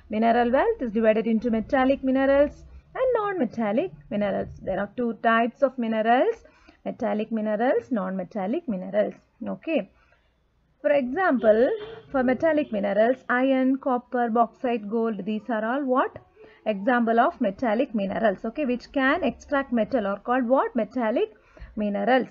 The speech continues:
They are found in the form of rocks called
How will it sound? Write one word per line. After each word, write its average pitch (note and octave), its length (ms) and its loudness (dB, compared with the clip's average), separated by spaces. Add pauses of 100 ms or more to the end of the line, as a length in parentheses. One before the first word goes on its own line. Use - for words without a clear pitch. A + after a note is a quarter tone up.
(840)
They B3+ 240 8
are C4+ 240 4
found E4 500 2
in A#3 280 2
the A3 180 2
form A#3 300 2
of C#4+ 160 0
rocks A3 440 2
called D4 380 -2